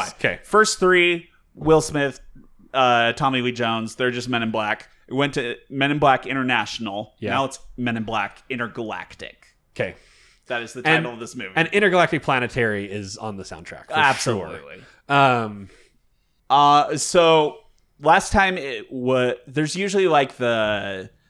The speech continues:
Speaker 1: the serious one and the not so serious one. That's the common trope of Men in Black.
Speaker 2: Yeah. And I think the easy answer is to make the Jupiterian the serious one. 'Cause it's always like, "Oh, they don't understand our humor 'cause they're aliens."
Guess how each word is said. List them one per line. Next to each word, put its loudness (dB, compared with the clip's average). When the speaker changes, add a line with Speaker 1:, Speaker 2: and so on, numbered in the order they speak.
Speaker 1:
the -2
serious -2
one 2
and -12
the -6
not -10
so -18
serious -18
one. -16
That's -6
the -14
common -4
trope -8
of -20
Men -14
in -20
Black. -18
Speaker 2:
Yeah. -6
And 2
I 2
think -4
the -4
easy -2
answer -2
is -2
to -6
make -2
the -6
Jupiterian -4
the -6
serious -8
one. -16
'Cause 0
it's 2
always 6
like, 2
"Oh, 4
they 2
don't 2
understand -4
our 2
humor -4
'cause -6
they're -8
aliens." -14